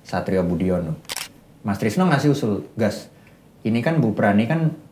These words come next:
sebagian besar adegan di sini dia pakai earphone." Nah, ketika pakai earphone, earphone itu sumber masalah dan dia masuk ke dalam dunia sosmed yang bullying-bullying. Gimana kalau nanti aku desain ambience luar tuh kedap hilang, bep.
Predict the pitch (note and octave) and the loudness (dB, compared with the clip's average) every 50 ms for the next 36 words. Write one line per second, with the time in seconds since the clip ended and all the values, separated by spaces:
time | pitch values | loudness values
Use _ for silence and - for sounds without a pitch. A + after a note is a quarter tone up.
0 | - - - - - - A#2+ A#2+ A2 B2 C3+ D3+ D#3 D#3 D#3 D3+ - D#3 D3 D3 | -20 -20 -18 -14 -8 -4 -2 0 0 2 2 2 2 2 2 2 2 2 2 2
1 | D3 D3+ D3+ C#3 C#3+ C#3 C#3 - D#3 F#3 D#3 F3 F#3 - - - D3+ - - D#3+ | 2 2 4 4 4 4 4 4 4 4 4 4 4 4 4 2 0 0 2 2
2 | D3 D3 D3 - - F#2+ - - - - - - - - - - - - - - | 2 2 0 -2 -2 -4 -4 -4 -6 -10 -12 -16 -20 -20 -20 -20 -20 -20 -20 -20
3 | - - - A#2 A2 - B2 C#3 D3 E3+ E3+ D#3+ D3 C#3+ D3 C#3+ C#3+ D3+ D#3+ - | -18 -10 -6 -4 -2 0 0 0 2 2 2 2 2 2 4 4 4 2 2 0
4 | - A2+ G#2 G#2+ A#2 - - - - - _ - - - - _ - - - - | 0 0 0 0 -2 -4 -8 -16 -20 -20 _ -20 -20 -20 -20 _ -20 -20 -20 -20
5 | - - - - - - - - - - - D3+ D3 C#3+ - E3+ E3 E3 D#3+ G3+ | -20 -20 -20 -18 -16 -16 -16 -16 -18 -4 2 4 4 6 8 6 6 6 6 6
6 | F#3+ D3+ C3 B2+ C3 C3 B2 B2 - B2 D3 E3 D#3+ C3 A#2+ A#2+ B2 D3+ D#3+ D#3 | 6 6 4 4 4 2 2 2 2 2 2 4 4 4 4 4 4 4 4 4
7 | - - - C#3+ C#3+ A#2+ A#2 A2 G#2+ A2+ G#2+ A2+ A2+ A2+ A2 - A#2 - - C#3 | 2 0 2 2 2 4 4 2 2 2 2 2 0 0 0 -2 -4 -2 -2 -2
8 | C#3 - A#2+ A2 G2+ G2+ G2 G2 G2 G2+ G2+ G2 F#2 F#2+ F2+ F2+ F2+ F2+ - - | -2 0 0 0 0 0 0 0 0 0 0 0 0 -2 -4 -6 -6 -10 -12 -18
9 | - - - - - - A2+ G#2+ A2 A2+ C3 D#3+ D#3+ D#3 C3 B2 B2 C3 C#3+ C3+ | -20 -20 -20 -14 -6 -2 0 0 2 2 0 0 0 2 2 2 2 2 2 0
10 | B2 A#2+ B2 D3 D#3 C#3 C3+ - B2+ A2+ G#2 G2 - - C#3 D3+ D#3 D#3 D#3 D#3 | 0 0 2 2 2 2 0 -2 -2 -2 -2 -2 -2 -2 0 0 2 0 0 -2
11 | - - - A#2 A#2 A#2 A2 A2+ A2+ A2+ - - B2 A#2 A#2+ A#2+ C3+ E3+ E3 - | -6 -8 -6 -4 -2 0 0 0 0 -2 -2 0 0 0 0 0 0 -2 -2 -2
12 | - - - - - - C3 - A#2+ A2+ B2 A#2+ - - - - - A#2 G#2+ F2 | -6 -14 -20 -10 -8 -6 -4 -2 -2 0 0 -2 -2 -4 -4 -2 0 0 0 0
13 | D#2 D#2+ - - - - - - G#2+ A2 G#2 | -4 -8 -12 -16 -20 -14 -8 -4 -4 -4 -4